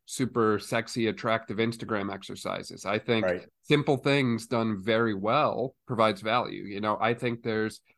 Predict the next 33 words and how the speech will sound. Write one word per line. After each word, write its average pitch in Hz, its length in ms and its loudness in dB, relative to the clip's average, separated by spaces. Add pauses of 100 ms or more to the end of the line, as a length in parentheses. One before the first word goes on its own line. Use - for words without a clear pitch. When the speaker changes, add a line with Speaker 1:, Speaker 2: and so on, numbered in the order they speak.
(160)
Speaker 1:
value 113 680 2
in 110 240 -2
ten 117 200 -2
to 113 60 -4
fifteen 113 420 -4
minutes 110 340 -4
of 98 260 -6
daily 104 340 -4
range 107 320 -2
of 101 80 -4
motion 101 440 -4
work 104 380 -2
on 101 260 0
targeted 110 440 -2
areas, 117 520 -2 (340)
or 104 280 0
ten 113 240 -4
to 113 60 0
fifteen 117 420 -2
minutes 113 380 -2
of 104 320 -4
targeted 110 720 0
basic 113 460 -2
strengthening 117 840 -2 (300)
on 110 280 -2
areas 113 520 2
that 113 120 -2
we 117 120 -2
know 117 160 2
there's 117 240 -2
deficit. 117 540 -2
You 104 120 -8
know, 110 300 -2